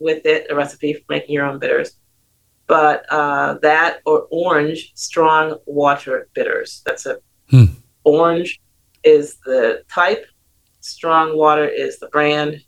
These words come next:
Speaker 1: and it's bitters you're buying. Um, so what's gonna happen if he takes these bitters is it dissolves the, uh, mucus accumulations throughout the body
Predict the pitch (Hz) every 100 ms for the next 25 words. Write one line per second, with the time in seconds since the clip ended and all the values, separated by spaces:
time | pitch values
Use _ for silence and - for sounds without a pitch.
0 | _ 143 127 - 131 127 123 113 113 107
1 | - _ _ _ _ _ _ _ _ _
2 | _ _ _ _ _ _ _ - 170 160
3 | 156 151 - _ _ - 202 190 196 214
4 | 233 247 240 175 165 170 165 180 165 165
5 | 160 160 156 143 143 147 - 147 147 147
6 | - - 170 - 170 160 160 175 185 185
7 | 170 151 147 147 - - _ - 156 151
8 | 147 - - _ _ 143 139 139 156 175
9 | 196 202 170 156 - 165 160 156 156 147
10 | - 151 147 143 139 139 135 135 135 135